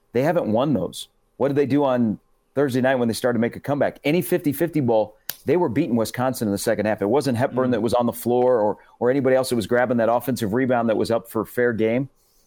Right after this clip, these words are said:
Speaker 1: They need, they need that tomorrow. Um, we'll watch and we'll, we'll go, "Oh, I guess Nebraska's not gonna be in the tournament." But I think, I think they've got a, I think they've got a place now.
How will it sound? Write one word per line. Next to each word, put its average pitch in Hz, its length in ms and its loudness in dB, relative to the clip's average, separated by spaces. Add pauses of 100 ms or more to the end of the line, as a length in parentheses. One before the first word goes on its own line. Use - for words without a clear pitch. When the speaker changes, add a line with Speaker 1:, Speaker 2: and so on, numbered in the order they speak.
(140)
Speaker 1:
They 123 100 0
need, 143 260 0
they 143 140 2
need 147 220 2
that 107 200 0
tomorrow. 101 460 0 (300)
Um, 95 320 -2 (180)
we'll 180 140 2
watch 156 520 0 (120)
and 135 120 0
we'll, 127 380 2 (200)
we'll 120 100 -2
go, 120 260 0
"Oh, 117 400 2 (180)
I 117 120 0
guess 123 200 0
Nebraska's 127 460 0
not 127 160 0
gonna 123 140 -2
be 123 80 0
in 123 80 2
the 117 80 0
tournament." 113 440 -4
But 120 120 0
I 151 80 2
think, 180 340 -4 (360)
I 135 100 0
think 175 160 -2
they've 160 160 0
got 143 180 2
a, 123 160 2 (100)
I 113 80 0
think 165 160 -2
they've 175 80 0
got 147 140 2
a 127 40 -2
place 156 440 -2
now. 156 340 0